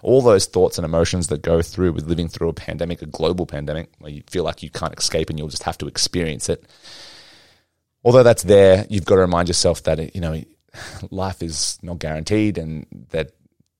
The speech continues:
you aren't gonna live forever and that there's a reason for it. There's a reason why we, why we pass away. And, and I've gotta remember that it's about loving and, and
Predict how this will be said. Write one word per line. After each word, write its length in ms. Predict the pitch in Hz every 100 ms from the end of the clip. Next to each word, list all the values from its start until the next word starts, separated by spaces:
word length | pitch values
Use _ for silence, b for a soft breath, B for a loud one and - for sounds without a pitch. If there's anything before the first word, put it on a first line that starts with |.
| _ _ _ -
you 160 | 87
aren't 200 | 80 110
gonna 160 | 117 71
live 180 | 62 -
forever 420 | 82 73 71 90
and 100 | 87
that 140 | 87 -
there's 180 | 90
a 60 | 92
reason 260 | 101 123 123
for 240 | - -
it. 100 | - _ _ _ _ _ -
There's 160 | 87
a 60 | 85
reason 260 | 92 98
why 200 | 85 82 90
we, 260 | 78 76 78 _ _ _
why 160 | - 80
we 80 | 80
pass 260 | 78 78
away. 220 | 76 71
And, 180 | 78 78 - B B B
and 120 | 85
I've 100 | 87
gotta 140 | 85 92
remember 240 | 87 87
that 160 | 82 82
it's 160 | 80
about 340 | 82 87 82 -
loving 720 | 87 87 85 80 80 82 80
and, 240 | - - - _
and 260 | - 73 -